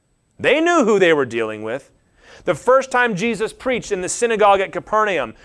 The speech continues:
there was a demon-possessed man that stood up and began to scream and shriek, "Why are you here? What are you gonna do with me?" When Jesus came to the man that had the legion of demons, who spooked and terrified this whole town for years,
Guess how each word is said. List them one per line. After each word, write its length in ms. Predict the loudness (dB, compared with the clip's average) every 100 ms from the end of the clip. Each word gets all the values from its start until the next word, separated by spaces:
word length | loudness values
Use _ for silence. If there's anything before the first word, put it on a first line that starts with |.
| -8
there 140 | 2 4
was 100 | 4
a 60 |
demon-possessed 800 | 0 -2 -2 -2 -4 0 0 0
man 260 | -4 -2 -2
that 140 | -4
stood 260 | -6 -4 0
up 140 | 0
and 100 | -2
began 320 | -6 -6 -4 -4
to 100 | -6
scream 640 | -8 -10 -6 -2 -2 -2
and 160 | -4 -6
shriek, 540 | -8 -2 0 0 -6 -20 -12
"Why 500 | -2 2 4 4 4
are 140 | 4 4
you 300 | 4 4 2
here? 600 | 2 4 4 4 2 -2 _ _ _ _ -2
What 200 | 2 4
are 40 |
you 120 | 4
gonna 240 | 4 4 4
do 320 | 4 6 6
with 140 | 4
me?" 400 | 4 2 0 -6 _ _ _ _ _ -8
When 140 | -4
Jesus 320 | 0 0 0
came 240 | -2 -4 -4
to 60 |
the 80 | -4
man 240 | -2 -2 -2
that 80 |
had 140 | -2 0
the 80 | 0
legion 420 | 0 -6 -6 -6
of 140 | -4
demons, 680 | -4 -2 -2 -4 -8 -12 -14 _ -20 _ _ _ _ _ _ _ _
who 100 | -10
spooked 580 | -8 -8 -2 -2 0 -4
and 160 | -4
terrified 540 | 0 2 2 2 0 -2
this 120 | -4
whole 200 | -2 -2
town 380 | -4 -4 -4 -4
for 160 | -4
years, 520 | -4 -2 0 0 -2